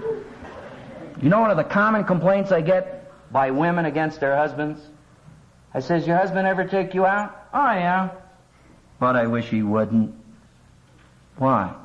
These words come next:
He's not there. He's doing what Leroy was talking about the first day in that series. Duty.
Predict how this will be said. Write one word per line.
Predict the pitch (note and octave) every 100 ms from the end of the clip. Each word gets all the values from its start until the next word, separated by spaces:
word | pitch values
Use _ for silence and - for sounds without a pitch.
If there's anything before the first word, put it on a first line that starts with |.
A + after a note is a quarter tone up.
| - - - - - - - - - - -
He's | C3 B2 A2
not | A#2 A2+ G#2+ - F#2
there. | G#2+ G#2 G#2+ G#2 - - _ _ - - - - _ _ - _ - - - _ - _ - - - - - - _ _ - - - -
He's | F3+ B3 G3
doing | C4 C4+ C4
what | B3+ B3+ B3+ - - - -
Leroy | E3+ C4 C4 B3+ B3+
was | B3 A#3
talking | - B3+ B3+ B3+
about | B3 B3+
the | A#3+
first | - B3 G#3+ D3+
day | A3 B3+ B3+ A#3+ - - - -
in | A#3+
that | A#3 - -
series. | B3+ C4 B3+ B3 - - - - - - - - - A2
Duty. | D#3 D3 F#2+ -